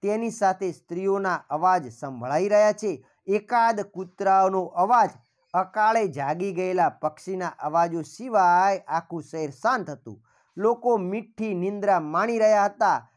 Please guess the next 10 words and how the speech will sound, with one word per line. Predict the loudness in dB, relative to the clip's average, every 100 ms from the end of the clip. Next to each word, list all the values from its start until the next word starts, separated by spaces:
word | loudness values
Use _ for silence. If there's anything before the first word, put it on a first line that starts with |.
| _
શિયાળાની | -18 -2 0 2 2 0 -6
રાત, | -6 0 4 4 4 0 _ _ _
શિયાળાની | -4 0 2 2 0 -4 -6 -10 _ _ -10
રાત | 0 2 2 -2
વધુ | -8 -8 -4 -6
ગાઢ | 0 2 2
બની, | 0 -4 -4 -6 -10 _ _ _
બનતી | -6 -6 -6 -8 -8
જતી | -8 -8
હતી. | -10 -8 -10 -10